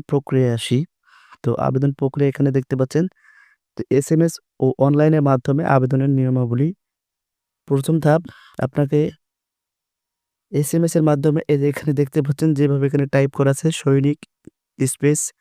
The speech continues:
first three letters of এসএসসি board। আপনি যদি ঢাকা বোর্ড হন অধীনে তাহলে ডিএইচএ, যদি রাজশাহী বোর্ডের অধীনে হন তাহলে আরজেএ। এইভাবে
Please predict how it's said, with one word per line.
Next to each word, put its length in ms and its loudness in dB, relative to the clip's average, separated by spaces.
first 420 0
three 280 0
letters 380 2
of 100 4
এসএসসি 360 0
board। 260 2
আপনি 300 -4
যদি 140 0
ঢাকা 240 0
বোর্ড 160 2
হন 160 2
অধীনে 260 2
তাহলে 240 2
ডিএইচএ, 640 0
যদি 220 -2
রাজশাহী 380 0
বোর্ডের 240 0
অধীনে 240 2
হন 160 0
তাহলে 180 2
আরজেএ। 560 0
এইভাবে 340 2